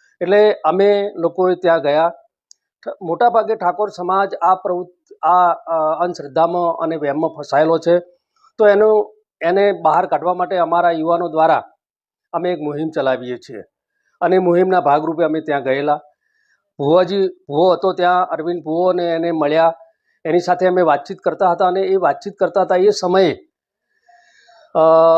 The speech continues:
એને અમારા ચોક્કસ જવાબો આપવાના બદલે એના સમર્થકોને ઉશ્કેર્યા અને ચ-, સમર્થકોએ અમને ચારે બાજુ ઘેરી લીધા. અમે ચાર માણસો હતા અને એ લોકો સો માણસો હતા.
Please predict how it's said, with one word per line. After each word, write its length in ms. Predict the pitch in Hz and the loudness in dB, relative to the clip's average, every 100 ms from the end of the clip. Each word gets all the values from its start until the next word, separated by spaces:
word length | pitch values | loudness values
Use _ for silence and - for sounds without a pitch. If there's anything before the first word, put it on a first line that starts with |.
| 170 - | 2 -2
એને 400 | 165 202 208 202 - _ 151 | -2 2 2 2 -4 _ -4
અમારા 300 | 180 185 190 | 0 0 0
ચોક્કસ 420 | - - - 220 202 | -2 -6 -2 -2 2
જવાબો 280 | 180 185 | 0 2
આપવાના 380 | 185 170 180 180 | 0 0 -2 0
બદલે 300 | 160 151 175 135 - _ _ _ _ - | -6 -4 -4 -4 -8 _ _ _ _ -6
એના 140 | 175 | -4
સમર્થકોને 720 | 175 156 156 170 170 160 175 | -4 -4 -4 -4 -6 -4 -4
ઉશ્કેર્યા 520 | 165 139 - 151 110 - _ _ _ _ _ _ - | -4 -6 -4 -4 -4 -10 _ _ _ _ _ _ -4
અને 280 | 160 185 185 | 0 0 -2
ચ-, 300 | 185 160 165 _ - | -2 -2 -2 _ -6
સમર્થકોએ 540 | 147 180 170 170 190 | -2 -2 -2 -2 0
અમને 240 | 175 175 180 | 0 -2 -2
ચારે 280 | 175 151 | -2 -2
બાજુ 220 | 165 165 170 | 0 -2 -2
ઘેરી 260 | 143 147 | -6 -6
લીધા. 260 | 175 165 147 | -2 0 0
અમે 200 | 160 180 | -2 -4
ચાર 260 | 180 151 | 0 0
માણસો 360 | 175 170 147 160 | 0 -4 -4 -12
હતા 280 | 143 131 - _ _ _ _ _ | -4 -4 -4 _ _ _ _ _
અને 160 | 165 165 | -4 -2
એ 40 | |
લોકો 220 | 170 170 175 | -2 0 -2
સો 260 | - 151 | 0 0
માણસો 360 | 147 120 - 117 | 0 -4 -10 -14
હતા. 220 | 110 | -10